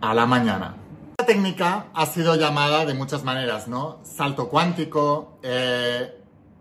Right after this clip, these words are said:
multidimensiona-, multi-, eh, o dimensiona-, salto dimensional. Voy a llamar de muchas maneras. No recuerdo exactamente,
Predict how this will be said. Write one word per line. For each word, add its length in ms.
multidimensiona-, 1400
multi-, 480
eh, 340
o 80
dimensiona-, 540
salto 300
dimensional. 920
Voy 240
a 40
llamar 320
de 40
muchas 220
maneras. 380
No 120
recuerdo 380
exactamente, 800